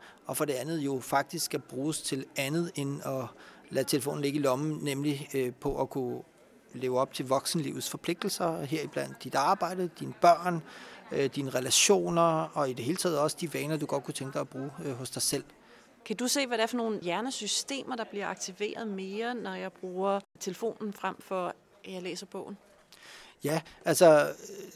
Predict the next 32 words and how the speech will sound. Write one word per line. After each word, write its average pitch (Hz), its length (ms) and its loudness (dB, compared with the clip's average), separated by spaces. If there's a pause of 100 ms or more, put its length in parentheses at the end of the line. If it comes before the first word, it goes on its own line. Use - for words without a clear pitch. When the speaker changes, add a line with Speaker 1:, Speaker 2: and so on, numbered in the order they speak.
(400)
Speaker 1:
det, 220 340 8
øh, 143 360 8
spørgsmål 180 560 4
er 165 60 4
jo 160 440 4
super 202 300 -2
interessant, 165 500 -2
og 160 80 -2
det 170 60 0
er 165 40 2
også 170 160 0
noget 180 120 2
af - 20 -2
det, 165 140 0
jeg 160 100 2
har 156 80 -2
brugt 160 300 -2
de 139 80 -8
sidste 170 300 -2
par 175 200 4
år, 165 340 8
efter 160 240 2
at 156 60 2
have 139 120 0
skrevet 143 260 0 (120)
Sluk. 185 520 4
Øh, 143 340 0
der 131 60 -2
var 131 140 0
lidt 135 300 -8
den 135 140 -2
her 131 80 -4